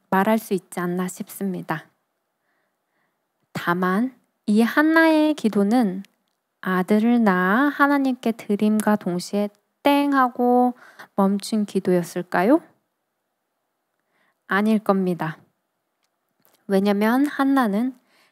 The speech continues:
가장 소중한 것을 하나님께 드렸던 것이고, 그 남은 일생도 그 소중한 아들을 위한 기도로 살지 않았을까 생각이 듭니다.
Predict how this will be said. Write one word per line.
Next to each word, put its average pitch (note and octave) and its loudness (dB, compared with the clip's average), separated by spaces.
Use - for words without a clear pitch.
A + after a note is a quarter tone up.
가장 G#3 0
소중한 A#3+ -2
것을 F#3 -4
하나님께 A#3+ -4
드렸던 G3 -4
것이고, G#3 -2
그 A3 2
남은 G3 0
일생도 F3+ 0
그 G#3 0
소중한 B3+ -2
아들을 G#3 2
위한 F#3+ 0
기도로 F3 -2
살지 A3 -2
않았을까 F#3+ -4
생각이 G3+ -6
듭니다. F3 -8